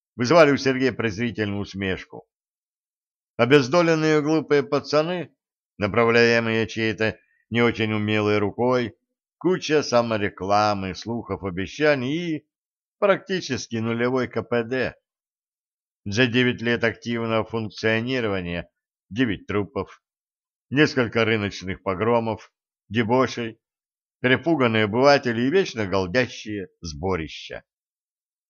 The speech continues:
Если брать по результатам, в сравнении с любой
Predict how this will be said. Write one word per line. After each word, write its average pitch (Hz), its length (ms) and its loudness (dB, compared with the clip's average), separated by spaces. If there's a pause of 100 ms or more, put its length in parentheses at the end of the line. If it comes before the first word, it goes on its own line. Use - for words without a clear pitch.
(320)
Если 131 320 2
брать 135 320 4
по 127 60 -4
результатам, 117 800 0
в - 60 -20
сравнении 110 560 0
с - 100 -10
любой 113 460 0